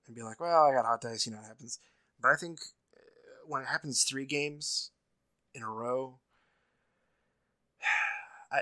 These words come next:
I think at some point you have to just be honest with yourself and say, like, "This list is not working." And it's sad. And it makes you very sad, 'cause you feel like Yoda should work well with the R Ts, right? With his, he can, on his three pip,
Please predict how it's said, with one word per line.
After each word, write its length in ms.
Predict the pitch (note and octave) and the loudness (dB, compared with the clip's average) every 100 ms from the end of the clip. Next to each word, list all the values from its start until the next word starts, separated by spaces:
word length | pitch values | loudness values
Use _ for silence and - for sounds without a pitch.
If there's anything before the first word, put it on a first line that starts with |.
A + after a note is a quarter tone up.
| - | -4
I 40 | |
think 320 | - - D#3 C3+ | -8 -6 -6 -2
at 100 | - | 0
some 200 | C3 C3 | 0 -2
point 280 | D3 C3+ G#2+ | -6 -8 -6
you 120 | A2 | -4
have 140 | A#2 | -4
to 80 | A2+ | -4
just 360 | - - - - - | -2 -2 -2 -6 -10
be 100 | A#2 | -6
honest 240 | A2+ A#2 B2+ | -2 -2 -2
with 80 | A#2 | -2
yourself 200 | B2+ B2+ | -2 -4
and 80 | |
say, 80 | A#2 | -12
like, 180 | A2 - | -14 -4
"This 200 | B2+ - | 2 2
list 400 | A#2+ A#2+ - - | 2 4 4 2
is 120 | - | -8
not 200 | A2+ A2+ | -4 -6
working." 400 | A2+ - - - _ _ - - - A2+ | -6 -16 -20 -20 _ _ -20 -20 -16 -12
And 120 | A2 | -6
it's 140 | G#2+ | 0
sad. 480 | - - A2 A2+ F#3+ _ _ - | 4 4 2 0 -2 _ _ -20
And 120 | - - | -20 -20
it 160 | - | -18
makes 220 | A2+ - A2+ | -14 -6 -6
you 60 | |
very 200 | A2 C3 | -4 -2
sad, 320 | - G#2+ A2+ - - | -2 -4 -12 -18 -10
'cause 140 | A#2+ | -6
you 60 | A#2 | -2
feel 140 | D#3+ | 4
like 120 | C3+ B2 | 4 4
Yoda 240 | B2 C3 | 0 2
should 180 | - B2 | 0 0
work 200 | A#2 - | -6 -4
well 100 | B2+ | -4
with 80 | A2+ | -4
the 80 | B2 | -6
R 100 | B2 | -6
Ts, 400 | - A2 - - | -8 -2 0 0
right? 260 | A#2 C3 - | -4 -12 -10
With 220 | A#2 - | -10 -10
his, 160 | A2 - _ _ - _ | -10 -14 _ _ -20 _
he 140 | - A#2+ | -6 -2
can, 360 | B2 A2+ A2+ - | -2 -4 -12 -10
on 140 | A#2+ | -8
his 140 | A2+ - | -2 -2
three 180 | B2 B2 | -2 -8
pip, 200 | B2 | -10